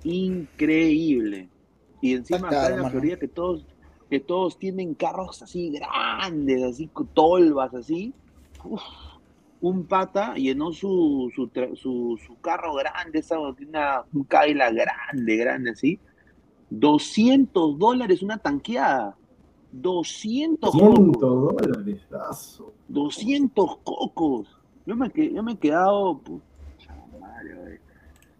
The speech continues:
Speaker 1: Por eso digo, muchachos,
Speaker 3: Pineda, tú no pasas por
Speaker 1: eh, no
Speaker 3: ahí, ¿no?
Speaker 1: sé.
Speaker 2: Carro eléctrico nomás, señores, ¿qué más queda?
Speaker 1: No, yo, yo,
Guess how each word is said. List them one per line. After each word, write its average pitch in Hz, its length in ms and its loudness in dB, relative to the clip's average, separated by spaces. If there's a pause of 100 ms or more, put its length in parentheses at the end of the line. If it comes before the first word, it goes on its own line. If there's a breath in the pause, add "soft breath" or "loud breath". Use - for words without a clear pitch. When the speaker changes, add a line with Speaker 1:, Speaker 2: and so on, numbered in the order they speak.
Speaker 1:
Por 120 160 -6
eso 127 1120 -2
digo, 139 520 4
muchachos, 110 920 -6 (760)
Speaker 3:
Pineda, 170 360 10
tú 190 100 10
no 202 160 12
pasas 208 280 10
por 170 120 6
Speaker 1:
eh, 160 40 4
no 160 40 6
Speaker 3:
ahí, 196 220 8
¿no? 170 80 8
Speaker 1:
sé. - 200 6 (1040)
Speaker 2:
Carro 143 240 4
eléctrico 139 400 2
nomás, 143 280 2
señores, 170 540 -4
¿qué - 120 -18
más - 140 -12
queda? - 260 -4
Speaker 1:
No, 147 320 6
yo, 156 300 4
yo, 143 160 -4